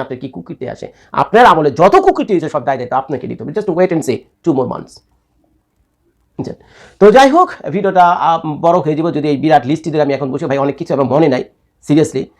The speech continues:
তো আপনি একটু বললেন, যেহেতু এত বড় একটা চ্যালেঞ্জে ছুড়ে দিছে আমাদের ডক্টর মোহাম্মদ ইউনূস স্যার, যে সে দেড় বছরে যা করেছে বাংলাদেশের সতেরো বছর এবং চুয়ান্ন বছর ইতিহাসে কেউ করতে পারেনি। হ্যাঁ, এখন একটা কথা আমার মনে পড়ছে লাস্টে ভিডিওটা শেষ করার আগে, ওই যে ঐক্যমত কমিশন, ঐক্যমত কমিশন, তারপরে একটা জুলাই সনদ না কি জানি,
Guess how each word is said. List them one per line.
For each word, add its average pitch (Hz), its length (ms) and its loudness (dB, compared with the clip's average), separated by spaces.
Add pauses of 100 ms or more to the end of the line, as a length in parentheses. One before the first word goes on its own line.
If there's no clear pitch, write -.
(160)
তো 143 60 2
আপনি 160 220 2
একটু 165 160 -2
বললেন, 160 300 4
যেহেতু 160 180 -2
এত 160 140 0
বড় 165 120 0
একটা 156 140 -2
চ্যালেঞ্জে 160 340 0
ছুড়ে 160 200 0
দিছে 175 200 0
আমাদের 147 240 0
ডক্টর 151 200 -2
মোহাম্মদ 139 220 0
ইউনূস 180 160 2
স্যার, 147 200 2 (520)
যে 147 100 -6
সে 151 160 0
দেড় 160 200 4
বছরে 160 240 0
যা 147 140 2
করেছে 160 340 -4
বাংলাদেশের 143 580 -2
সতেরো 160 260 0
বছর 147 220 0
এবং 139 180 0
চুয়ান্ন 175 240 2
বছর 156 200 -2
ইতিহাসে 139 260 -4
কেউ 143 120 -4
করতে 202 200 2
পারেনি। 156 260 2 (840)
হ্যাঁ, 151 140 0
এখন 247 220 4
একটা 185 180 0
কথা 165 140 2
আমার 156 200 0
মনে 160 180 0
পড়ছে 127 200 -4
লাস্টে 131 240 -4
ভিডিওটা 127 220 -4
শেষ 127 140 -8
করার 123 140 -6
আগে, 117 100 -6
ওই 175 120 0
যে 165 60 -2
ঐক্যমত 262 420 0
কমিশন, 185 320 -4
ঐক্যমত 233 280 -10
কমিশন, - 280 -10 (260)
তারপরে 185 180 4
একটা 202 120 2
জুলাই 180 300 4
সনদ 233 220 0
না 208 80 0
কি 226 120 -4
জানি, 233 160 2